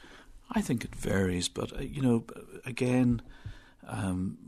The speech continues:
I'm sure one of the things that one's trying to do, the most basic thing one is attempting to do, is to make sense of one's life.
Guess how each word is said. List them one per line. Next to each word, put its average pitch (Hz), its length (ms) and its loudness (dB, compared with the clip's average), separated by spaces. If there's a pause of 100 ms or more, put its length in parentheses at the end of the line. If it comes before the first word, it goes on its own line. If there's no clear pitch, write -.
(360)
I'm 107 100 -6
sure 120 300 2
one 110 160 2
of 104 60 2
the 98 100 -2
things 98 240 0
that 107 120 -8
one's 101 300 0
trying 101 400 0
to 95 80 -8
do, 92 400 -2
the 95 80 -6
most 92 300 -6
basic 104 380 -2
thing 92 260 -4
one 92 120 -4
is 92 160 -6
attempting - 520 -8
to 95 80 -10
do, 95 260 -6
is 92 120 -6
to 95 100 -8
make 95 320 -4
sense 92 420 -2
of 87 100 -10
one's 87 300 -6
life. 85 400 -12